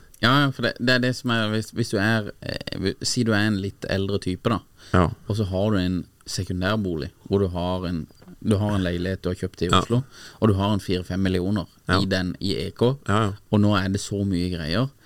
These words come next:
Speaker 1: Hvorfor i alle dager skal du fortsette å ha den, eh, kontra å bare ta disse pengene og sette de i et indeksfond,
Speaker 2: Ja.
Speaker 1: og bare ha null arbeid med det, og bare gjøre syv prosent
Speaker 2: Mm.
Speaker 1: med litt skjermingsfradrag og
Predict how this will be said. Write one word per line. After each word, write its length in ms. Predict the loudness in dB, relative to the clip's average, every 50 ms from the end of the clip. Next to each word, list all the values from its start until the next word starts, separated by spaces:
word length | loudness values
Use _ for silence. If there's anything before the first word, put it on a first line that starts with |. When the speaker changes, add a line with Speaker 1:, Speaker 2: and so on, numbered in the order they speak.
| -20 -20 _ _ 4
Speaker 1:
Hvorfor 440 | 4 4 4 4 -4 -8 -4 -4 -4
i 60 | -4 -4
alle 240 | -4 -4 -2 -2 -2
dager 200 | -2 -4 -6 -8
skal 180 | -4 -4 -4 -4
du 40 | -2
fortsette 400 | -4 -8 -8 -6 -6 -4 -2 -2 0
å 20 |
ha 100 | 0 0
den, 220 | 0 0 -2 -4 -6 -8
eh, 240 | -12 -14 -14 -14 -14
kontra 580 | -4 0 2 2 2 2 -2 -4 -6 -6 -6 -8 -4 -4
å 100 | -4 -2
bare 260 | 0 -2 -2 -2 -4 -4
ta 240 | -2 0 0 2 0
disse 180 | -2 -4 -4 -6
pengene 280 | -4 -4 -2 -2 -2
og 60 | -2 -4
sette 340 | -6 -8 -12 -6 _ -4 -4
de 100 | -2 -4
i 80 | -4
et 120 | -6 -6 -2 2
indeksfond, 540 | 4 6 6 6 4 0 -4 -6 -8 -8 -8 -4 -2
Speaker 2:
Ja. 180 | -2 -2 -2 -6 -12 -16 _ 2
Speaker 1:
og 120 | 2 4
bare 460 | 4 2 0 0 0 0 2 0 0 -2 _ -2
ha 260 | 0 2 2 2 -2 -6 _ _ 2
null 520 | 4 4 6 6 6 6 6 4 4 2 0
arbeid 340 | -2 -4 -2 -2 -2 -2 0
med 140 | 0 0 0
det, 80 | -2 -4 -10 _ -20 -20 -6 2 2
og 100 | 4 4
bare 220 | 4 2 2 2
gjøre 200 | 4 4 4 4
syv 260 | 2 2 2 2 2 2
prosent 500 | -2 -2 -2 -2 -4 -6 -8 -12 -18 -20 -14 -6 -2
Speaker 2:
Mm. 260 | 0 0 2 2 2
Speaker 1:
med 200 | 2 2 2 4 2
litt 120 | 0 0
skjermingsfradrag 880 | 0 -2 -2 0 0 -2 -2 -4 -6 -4 -4 -2 0 0 0 -2 -2 -2
og 320 | -2 -2 0 0 -2 -2